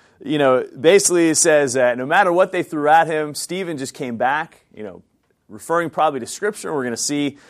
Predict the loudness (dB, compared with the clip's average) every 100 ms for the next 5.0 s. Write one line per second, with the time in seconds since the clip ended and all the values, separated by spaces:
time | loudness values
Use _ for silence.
0 | _ -10 -6 -4 0 0 0 -4 -8 -12
1 | -14 -10 -10 -6 -6 -4 0 2 2 0
2 | -6 -6 -8 -4 -4 -2 -2 -2 -4 -6
3 | -6 -8 _ _ _ _ -2 -2 -2 -8
4 | -8 -6 0 0 0 -6 -8 -10 -10